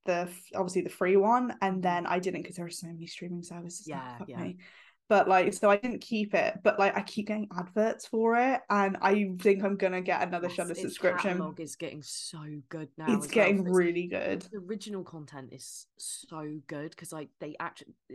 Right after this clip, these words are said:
Speaker 2: a lot of the people involved in it and that have money in Shudder are,
Speaker 1: Mm-hmm.
Speaker 2: like, y-, filmmakers themselves, horror filmmakers who have a lot of connections to queer horror filmmakers and, like,
Speaker 1: Mm-hmm.
Speaker 2: horror filmmakers of colour and stuff. And it's, so it's, like,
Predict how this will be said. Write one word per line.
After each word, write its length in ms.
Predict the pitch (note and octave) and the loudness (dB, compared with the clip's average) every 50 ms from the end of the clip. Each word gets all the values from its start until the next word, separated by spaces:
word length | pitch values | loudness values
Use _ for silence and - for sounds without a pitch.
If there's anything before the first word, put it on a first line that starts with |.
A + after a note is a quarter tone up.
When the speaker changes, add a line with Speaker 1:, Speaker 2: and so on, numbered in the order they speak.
| - - | -12 -10
Speaker 2:
a 80 | F#3 F#3 | -8 -6
lot 200 | F#3+ F#3 - F3 | -6 -6 -6 -6
of 60 | E3+ | -8
the 40 | F3 | -10
people 300 | F3 F3 F3+ F3 F3 E3 | -12 -14 -12 -12 -12 -12
involved 300 | D3 - F3 E3+ E3+ D3+ | -10 -8 -10 -10 -10 -12
in 40 | - | -14
it 40 | - | -14
and 100 | D3+ D3+ | -12 -14
that 120 | - - | -14 -14
have 120 | - D3 C3 | -16 -16 -14
money 360 | D#3+ D#3+ F3 F3+ F3 D#3 C#3 | -10 -10 -8 -8 -10 -10 -12
in 60 | B2+ | -14
Shudder 260 | - - C3+ B2+ - | -14 -14 -16 -16 -16
are, 200 | - - - - - _ _ _ _ _ - | -18 -20 -20 -20 -20 _ _ _ _ _ -6
Speaker 1:
Mm-hmm. 360 | G3+ G3+ F#3+ F#3 C#3 C#3 C#3+ | -6 -4 -2 -2 -4 -4 -4
Speaker 2:
like, 260 | C#3+ C#3 C#3 - _ _ _ _ _ _ _ | -6 -8 -8 -12 _ _ _ _ _ _ _
y-, 100 | F#3 E3+ E3 _ _ _ _ _ _ - | -20 -20 -20 _ _ _ _ _ _ -8
filmmakers 340 | E3+ D#3+ D#3 C#3+ C#3 C#3 - | -8 -6 -6 -8 -10 -12 -12
themselves, 320 | - D3+ C3+ D#3+ D3 - | -16 -14 -12 -12 -12 -12
horror 220 | - - D#3 C#3+ C#3 | -12 -10 -10 -10 -10
filmmakers 520 | - D3+ D#3+ D#3+ C#3+ B2+ - C#3 B2+ - | -10 -10 -10 -10 -10 -12 -14 -16 -18 -16
who 120 | - D3+ C#3 | -14 -12 -12
have 100 | C3+ D3 | -10 -10
a 60 | D3+ | -10
lot 100 | C#3+ - | -12 -12
of 80 | C#3+ | -12
connections 500 | - - D#3+ F#3 F#3+ - - D3 C#3 - - | -14 -14 -14 -14 -14 -14 -16 -18 -16 -16 -14
to 300 | - - G3 C3 C3+ C#3 - - _ _ _ _ _ _ _ | -12 -10 -10 -10 -10 -14 -18 -20 _ _ _ _ _ _ _
queer 340 | - - - E3+ D#3+ D#3+ D#3 | -16 -12 -10 -8 -8 -8 -10
horror 280 | C#3+ D3+ D3 C#3+ C#3+ C#3 - | -12 -12 -12 -12 -12 -14 -12
filmmakers 840 | C#3+ C#3 C3+ C3 C3 C3 C3 C3 _ E3 B2 B2 B2+ B2 B2 - - - | -12 -12 -12 -12 -12 -14 -14 -14 _ -12 -12 -12 -12 -12 -14 -16 -16 -12
and, 180 | C#3+ G3 F#3+ | -8 -6 -6
like, 220 | F#3 F#3 F#3 F#3+ G3 | -6 -6 -8 -8 -10
Speaker 1:
Mm-hmm. 100 | G3+ - _ | -12 -14 _
Speaker 2:
horror 240 | _ - D#3+ D3+ C#3+ - - | _ -14 -12 -12 -12 -12 -12
filmmakers 400 | C#3+ C#3+ C#3 C3+ C3 C#3+ B2+ - | -12 -12 -12 -12 -14 -14 -16 -16
of 120 | C#3 C#3 | -16 -12
colour 500 | - D#3 C#3+ C#3 C#3+ C3 B2+ C3 B2+ B2+ | -10 -8 -8 -8 -8 -10 -12 -14 -16 -16
and 160 | B2+ B2+ C#3 | -18 -16 -16
stuff. 320 | - - - A2 - - - | -14 -12 -12 -14 -14 -14 -16
And 100 | C#3 B2 | -16 -16
it's, 100 | C3 - | -16 -14
so 80 | - | -14
it's, 140 | A#2 - - | -14 -14 -14
like, 160 | D#3 F3 - | -16 -16 -18